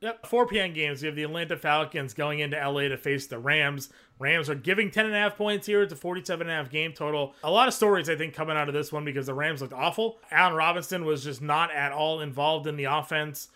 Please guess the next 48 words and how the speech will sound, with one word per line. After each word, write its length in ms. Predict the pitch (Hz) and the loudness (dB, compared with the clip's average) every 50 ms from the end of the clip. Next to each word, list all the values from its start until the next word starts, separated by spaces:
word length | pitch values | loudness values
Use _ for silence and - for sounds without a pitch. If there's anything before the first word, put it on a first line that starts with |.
| - | -14
Cam 300 | - - 185 185 170 165 | -6 0 2 2 2 4
Akers, 460 | 165 175 175 190 185 180 180 151 131 151 | 2 2 2 2 0 0 0 -2 -2 -2
non-existent 1080 | 147 143 156 160 160 165 151 135 123 127 160 165 - - 170 165 165 156 - - - - | 0 2 2 2 0 -2 -4 -6 -6 -6 -6 -6 -6 -4 -4 -6 -6 -6 -10 -14 -8 -4
in 180 | 160 165 165 160 | -2 -2 -2 -2
week 240 | 165 160 151 - | -4 -4 -4 -2
one. 320 | 143 160 160 160 165 165 165 | -2 0 2 2 0 0 0
It 80 | 147 | 2
was, 180 | 135 135 127 131 | 4 4 2 2
uh, 120 | 131 127 | 0 -2
Henderson 500 | 113 139 151 156 156 151 - - 160 156 | 0 0 0 0 -2 -2 -2 -2 -2 0
was 120 | 156 143 135 | -2 -2 -2
the 80 | 135 | -4
lead 220 | 135 151 156 151 135 | -2 -2 -2 -2 0
running 280 | 139 147 151 156 151 | 0 0 0 0 0
back 260 | 147 143 143 143 - - | 2 2 2 2 2 2
there. 340 | 151 151 151 147 143 143 - - - _ _ _ _ _ _ | 4 4 4 4 2 0 -6 -18 -20 _ _ _ _ _ _
Cooper 200 | - 254 208 220 | 0 2 2 2
Kupp 320 | - 247 254 262 262 - 190 | 4 6 6 6 4 0 -6
looked 180 | 190 190 147 | -6 -4 -4
exactly 520 | 185 156 147 127 156 165 190 190 180 202 190 | -4 -4 -4 0 4 4 4 4 4 0 0
like 180 | 185 196 185 | 0 0 0
he 80 | 185 190 | -2 0
did 180 | 170 190 180 | 0 0 0
last 280 | 170 170 175 190 180 - | 2 2 0 0 0 -2
season, 340 | 190 190 190 165 185 165 139 | -6 -6 -4 -4 -6 -6 -6
dominated 640 | 131 123 135 156 156 156 160 160 156 156 160 156 | -4 -4 -4 -2 -2 -2 -2 -2 -2 -2 -2 -4
in 80 | 151 156 | -2 -2
that 160 | 151 156 147 | -4 -2 -2
matchup 320 | 143 147 151 143 - 151 | -2 -2 -2 -2 -2 -4
against 260 | 147 143 156 147 135 - | -4 -4 -4 -6 -4 0
Buffalo. 640 | 143 139 139 143 156 143 139 135 131 131 127 123 - | 0 0 0 0 -2 0 0 2 2 0 -2 -2 0
I 140 | 156 156 165 | 0 0 2
thought, 400 | 160 190 175 180 175 165 165 160 151 | 2 4 4 4 4 2 -2 -6 -2
I 140 | 135 160 202 | 2 4 4
was 180 | 226 220 170 | 4 4 4
worried. 360 | 160 165 160 180 196 220 220 | 2 2 4 4 4 2 0
We 80 | 202 180 | -2 -6
talked 280 | 143 175 156 165 156 156 | -4 -2 -2 -2 -2 -2
about 180 | 180 196 202 | -2 -2 0
it. 40 | 208 | 0
I 160 | 160 143 160 | 0 0 0
was 140 | 202 202 147 | 0 0 0
worried 220 | 156 160 185 202 | 0 0 0 0
about 180 | 196 190 196 196 | 2 0 0 -2
the 100 | 202 170 | -2 -4
arm 300 | 143 156 160 170 180 180 | -4 -2 -2 -2 -2 -2
of 200 | 165 156 151 139 | -2 -2 -4 -4
Stafford. 560 | - - 156 131 131 135 - 156 170 180 - | -6 -6 -2 -2 -2 0 0 -2 -2 -2 -4